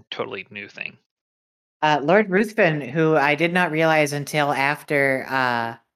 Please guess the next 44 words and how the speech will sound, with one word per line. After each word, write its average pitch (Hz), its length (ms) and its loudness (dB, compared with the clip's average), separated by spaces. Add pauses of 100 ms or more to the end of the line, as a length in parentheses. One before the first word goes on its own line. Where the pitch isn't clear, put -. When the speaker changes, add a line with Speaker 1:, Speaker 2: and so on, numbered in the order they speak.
(440)
Speaker 2:
we 139 480 0 (100)
initially 143 460 0
did 147 120 -2
the 139 120 -2
season 143 340 0
that 123 80 -2
had 127 180 0
the 131 80 -2
show 147 300 2
in 139 140 2
it, 120 220 -4 (540)
who 151 100 2
is 147 200 2
named 147 220 0
after 131 600 0
the 131 120 -4
char-, 139 280 0
a 135 80 -4
character 139 260 -4
from 139 180 -6
the 131 80 -2
novel 127 300 0
The 127 100 0
Vampire, 127 580 0
which 120 180 -8
actually 127 260 -6
predates 120 360 -6
Dracula. - 480 -6 (2000)
But 160 140 4
yes, 156 240 4
that 156 100 4
is 180 200 2
true. 185 260 4
It's 147 240 2
like, 143 160 2
they're 139 140 4
all 151 180 4
really 143 220 2
well 135 120 2
integrated, 139 400 0
and 131 160 -4
Astolfo 139 560 0
obviously 131 540 -2
knows 120 480 -4